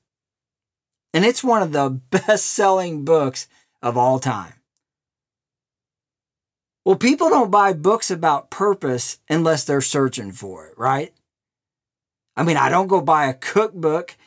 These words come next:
if I never intend to cook anything. If I'm reading about something, it's because I'm looking for some direction. I'm looking for some help.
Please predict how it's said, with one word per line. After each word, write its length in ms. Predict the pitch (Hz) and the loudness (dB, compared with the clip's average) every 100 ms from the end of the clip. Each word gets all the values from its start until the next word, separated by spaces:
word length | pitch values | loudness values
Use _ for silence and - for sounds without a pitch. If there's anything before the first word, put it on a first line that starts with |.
| _ | _
if 140 | - 131 | -6 0
I 140 | 156 | 2
never 380 | 160 165 151 160 | 2 0 0 -2
intend 380 | 151 143 170 143 | -2 -2 -2 -2
to 80 | 131 | -2
cook 280 | 160 185 | 0 0
anything. 560 | 226 190 156 151 165 214 _ _ _ _ _ _ _ _ _ _ _ _ _ _ _ _ _ _ _ _ _ _ _ _ _ _ _ 156 | 0 -2 -2 -2 -4 -8 _ _ _ _ _ _ _ _ _ _ _ _ _ _ _ _ _ _ _ _ _ _ _ _ _ _ _ -2
If 120 | 151 | 2
I'm 260 | 226 247 | 2 4
reading 260 | 202 262 262 | 4 4 2
about 320 | 160 151 147 | 2 0 0
something, 420 | - 160 147 160 165 | -2 -2 0 0 -2
it's 140 | 196 | -2
because 420 | 302 269 202 170 - | -4 0 0 0 -2
I'm 200 | 151 208 | 2 2
looking 300 | 320 370 196 | 2 0 -2
for 140 | 175 165 | -4 -2
some 220 | - 139 | 0 0
direction. 680 | 127 120 117 175 - - 104 | 0 -2 0 0 -2 -6 -2
I'm 220 | 160 262 | 2 2
looking 340 | 254 - 143 139 | 2 0 -4 -4
for 120 | 139 | -8
some 200 | - 113 | -8 -8
help. 440 | - 185 175 - | -2 2 2 0